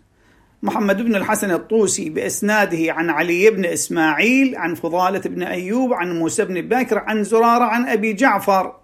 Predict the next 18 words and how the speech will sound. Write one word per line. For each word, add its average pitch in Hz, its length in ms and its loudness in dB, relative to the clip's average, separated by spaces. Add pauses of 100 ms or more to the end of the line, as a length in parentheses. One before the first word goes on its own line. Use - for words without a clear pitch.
عليه 202 260 -2
السلام 180 540 0
قال: 220 440 4
"إذا 190 440 2
كانت 247 640 0
مال-، 196 460 -6
المرأة 190 500 -4
مالكة، 233 800 0 (120)
مالكة، 214 580 -2 (100)
آه، 185 340 -2
مالكة 208 560 0
أمرها 170 540 0 (800)
تبيع 262 500 4
وتشتري 226 920 2
وتعتق 196 800 2
وتشهد"، 277 720 2
إلى 240 120 6
آخره. - 460 -8